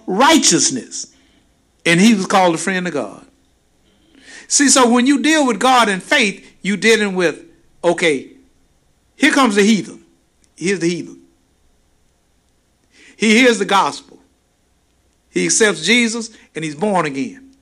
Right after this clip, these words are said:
And the same moment he's born again, he's also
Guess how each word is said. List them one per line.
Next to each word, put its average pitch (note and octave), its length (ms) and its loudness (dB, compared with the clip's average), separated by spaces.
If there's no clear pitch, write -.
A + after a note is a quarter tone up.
And F#3+ 540 2
the C3+ 140 -2
same D#4+ 800 2
moment A3 420 4
he's G#3+ 180 4
born B3+ 300 2
again, E3+ 320 -2
he's G3 220 -2
also G3+ 680 2